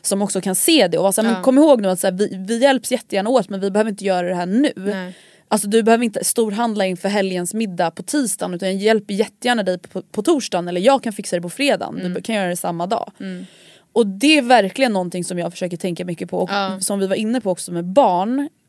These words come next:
Speaker 1: det är verkligen någonting som så här, typ skrämmer mig.
Speaker 2: Mm.
Speaker 1: Alltså för att jag vet hur jag är
Speaker 2: Mm.
Speaker 1: och jag vet hur Gustav är och jag vet att så här, det är så lätt för mig
Speaker 2: Mm.
Speaker 1: att ta mig an saker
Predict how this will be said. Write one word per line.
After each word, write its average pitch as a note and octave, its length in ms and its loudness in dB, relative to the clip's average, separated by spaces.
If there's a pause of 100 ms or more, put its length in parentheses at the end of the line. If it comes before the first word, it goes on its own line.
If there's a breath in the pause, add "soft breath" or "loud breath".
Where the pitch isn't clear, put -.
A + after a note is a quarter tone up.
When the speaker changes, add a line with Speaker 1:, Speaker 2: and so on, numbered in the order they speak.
(120)
Speaker 1:
det G3+ 220 -4 (100)
är A3+ 40 0
verkligen G3 680 0
någonting F3+ 380 -6
som F#3 160 -8
så F#3 120 -6
här, F3 220 -2 (1500 soft breath)
typ A#3 260 0
skrämmer F#3+ 420 0
mig. G3+ 260 -12
Speaker 2:
Mm. G3+ 220 -6
Speaker 1:
Alltså A3 180 0
för A3+ 120 0
att G#3 60 0
jag G#3 120 4
vet G3+ 720 -2 (120)
hur F#3+ 340 0
jag F#3 320 2 (100)
är G3+ 440 0 (160)
Speaker 2:
Mm. G3 320 -12 (580)
Speaker 1:
och G#3+ 100 4
jag G#3+ 120 6
vet A#3 260 4 (340)
hur A3 140 0
Gustav G#3 420 0
är G#3 280 0 (440)
och A3+ 140 4
jag A3 100 8
vet A#3+ 340 2
att G#3 100 0
så A3+ 60 2
här, G#3+ 40 4
det G3+ 100 2
är - 20 0
så A3+ 140 2
lätt C4 440 0
för - 200 -6
mig F#3+ 440 -2 (140)
Speaker 2:
Mm. G#3 240 -8
Speaker 1:
att G#3 120 -6
ta A3+ 180 4
mig G#3 160 -2
an F3+ 220 -2
saker G3+ 560 -2